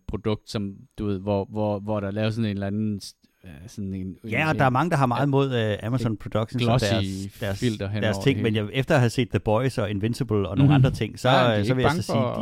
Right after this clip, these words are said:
Speaker 2: er ikke, øh, de er ikke bange for at, at, at få fingrene ned i dejen.
Speaker 1: Nej. Så, ja, men jeg, jeg tænker, det bliver interessant, og jeg ved ikke, hvor lang tid det går, om der er,
Speaker 2: Ah,
Speaker 1: der har
Speaker 2: kommer
Speaker 1: sagt
Speaker 2: til at gå uendelig lang tid.
Speaker 1: Ja.
Speaker 2: Men det er sådan en, hvor man sådan tænker,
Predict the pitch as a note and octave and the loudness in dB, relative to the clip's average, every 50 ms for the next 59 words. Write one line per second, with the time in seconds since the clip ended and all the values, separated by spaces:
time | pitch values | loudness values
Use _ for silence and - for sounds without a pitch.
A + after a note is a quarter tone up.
0 | G#2 G#2 B2 C#3 - F3+ F3 D3+ C3+ A#2 G#2+ F#2 - A#2 D3 G3+ D4+ - - - | -2 -2 -2 -4 -4 -4 -2 -2 0 0 -2 -2 -2 -2 -2 -2 -2 -2 0 0
1 | D3 C#3 D#3+ E3 - D3 C3+ C3 B2+ A#2 A2 G2+ G2 G2 - G#2 G2+ G2 F#2 G2 | 2 2 2 2 4 4 4 4 4 2 2 0 0 0 0 0 0 0 -2 -2
2 | - A2 G2+ F#2+ - G#2 G2 B2 B2+ C3 B2+ A2+ A2+ A#2+ B2 - G2 F2 F2 F#2+ | -4 -4 -2 -2 0 0 0 0 0 2 0 0 0 -2 -2 -2 -4 -6 -6 -8
3 | A2 G2 - _ _ - A2 G2 - _ _ _ _ _ _ _ _ D#4+ C#4 - | -10 -12 -12 _ _ -6 -6 -6 -8 _ _ _ _ _ _ _ _ -20 -20 -20
4 | - - - F#2 A#1+ A1+ G#1+ - - _ - G#2 G#2+ A#2 B2 B2 A#2+ B2 B2 A#2+ | -12 -8 -8 -8 -8 -10 -14 -18 -18 _ -8 -4 0 2 4 4 4 2 2 0
5 | B2 B2+ B2+ B2 B2 - - C3+ C3+ C3 B2 A2+ A2+ G#2+ G#2+ - - G#2+ - B2 | 2 2 2 2 0 -2 -2 -2 0 0 0 0 -2 -2 -2 -4 -6 -4 -2 -2
6 | A#2+ A2+ G#2 G2 G2 G2+ G2+ G2+ G#2+ A2+ A2+ A2+ A#2 A2+ A2+ A2 G#2+ A2 A2+ - | -2 -2 -2 -4 -4 -4 -4 -4 -2 0 2 2 2 2 2 0 0 0 0 -2
7 | - G2+ G2+ F#2 - - A2+ B2 A#2 G2+ F#2+ F#2+ G2+ G#2 G2+ F#2+ F2+ C#2 E2+ F2 | -4 -6 -6 -6 -4 -2 0 0 2 0 0 -2 -4 -4 -6 -6 -8 -10 -10 -10
8 | D#2 G2+ G2+ F#2+ G2 F#2+ F#2+ G#2+ B2 A#2+ A#2 A2+ G#2+ G#2+ G2+ F#2+ F#2+ - G#2 G2+ | -10 -10 -10 -8 -8 -6 -2 0 0 0 0 -2 -4 -2 -2 -2 -2 -2 -2 -4
9 | F#2+ - G2+ G2+ G#2 G2 F#2+ F#2+ - G2 F#2+ F2+ G2+ G2+ - - G2+ - - G#2 | -2 -2 -2 -2 -2 -2 -4 -4 -4 -4 -4 -4 -6 -8 -10 -10 -8 -6 -4 -2
10 | G2+ C#3 B2+ D3 D3+ C#3+ C3 B2 A2+ A2+ G#2+ G#2 G2 - A#2 G2+ - G#2 G2 F#2+ | -2 0 0 2 2 2 2 0 0 -2 -2 -4 -4 -4 -6 -6 -4 -6 -6 -6